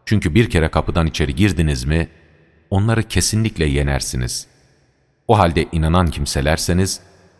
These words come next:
yalnız Allah'a güvenip dayanın." demişti. Onlar ise, "Ey Musa, onlar orada bulundukları sürece biz oraya asla girmeyiz. Sen ve Rabbin gidin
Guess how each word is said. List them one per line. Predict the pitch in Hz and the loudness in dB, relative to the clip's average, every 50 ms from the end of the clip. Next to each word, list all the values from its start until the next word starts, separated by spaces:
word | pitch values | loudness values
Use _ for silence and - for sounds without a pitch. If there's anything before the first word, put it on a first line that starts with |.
| _ - | _ -2
yalnız | 82 98 120 120 123 - - | 0 0 2 2 0 0 2
Allah'a | 90 87 85 82 73 - 76 | 2 2 2 2 2 0 0
güvenip | - 73 67 64 64 62 - - - | 0 -2 -2 -2 -2 -4 -6 -6 -6
dayanın." | 65 65 64 64 62 64 60 57 - _ _ _ _ _ _ _ - | -4 -2 -2 -2 -2 -4 -6 -6 -8 _ _ _ _ _ _ _ -10
demişti. | 117 113 107 - - - - - _ _ _ _ _ _ _ _ _ _ _ _ _ _ _ _ _ _ _ _ _ _ _ _ _ _ _ _ _ _ _ _ _ - | -10 -10 -8 -10 -10 -12 -12 -14 _ _ _ _ _ _ _ _ _ _ _ _ _ _ _ _ _ _ _ _ _ _ _ _ _ _ _ _ _ _ _ _ _ -2
Onlar | 143 147 165 185 202 143 | 0 2 4 4 2 2
ise, | 101 - - 80 76 78 - - - - - _ _ - | 2 0 0 0 0 -2 -2 -6 -14 -20 -20 _ _ 2
"Ey | 113 127 101 | 4 4 4
Musa, | 80 71 65 60 - - 58 53 53 - - _ _ _ _ _ _ _ _ _ _ _ _ _ _ _ _ _ _ _ _ - | 2 0 -2 -4 -4 -6 -6 -6 -8 -10 -16 _ _ _ _ _ _ _ _ _ _ _ _ _ _ _ _ _ _ _ _ 0
onlar | 131 147 156 175 185 165 | 2 2 4 4 4 4
orada | 120 101 95 87 90 71 | 2 2 2 2 0 0
bulundukları | 85 85 87 87 82 - - - 85 85 87 | 2 2 2 2 0 0 -2 -2 0 0 0
sürece | - - 80 71 71 64 69 73 73 73 - - - - - _ _ - - | -2 -2 -2 -2 -2 0 0 -2 -2 -2 -4 -8 -20 -20 -20 _ _ -12 -4
biz | 73 92 90 - - | -2 -2 -2 -2 -2
oraya | - 78 71 69 69 - | -2 -2 0 0 0 0
asla | - 101 - - - 78 73 73 | 0 0 0 0 0 0 0 0
girmeyiz. | 64 69 62 58 64 62 60 58 - - - - _ _ _ _ _ _ _ _ _ _ _ _ _ _ _ - | -2 -4 -4 -4 -4 -4 -4 -6 -6 -10 -12 -12 _ _ _ _ _ _ _ _ _ _ _ _ _ _ _ -10
Sen | - - - 131 135 123 92 | -6 -2 0 2 2 4 2
ve | 90 80 | 2 2
Rabbin | 82 82 76 69 69 82 78 73 67 | 2 2 0 2 0 0 0 0 0
gidin | 64 92 90 110 113 123 117 | 0 2 2 2 2 0 0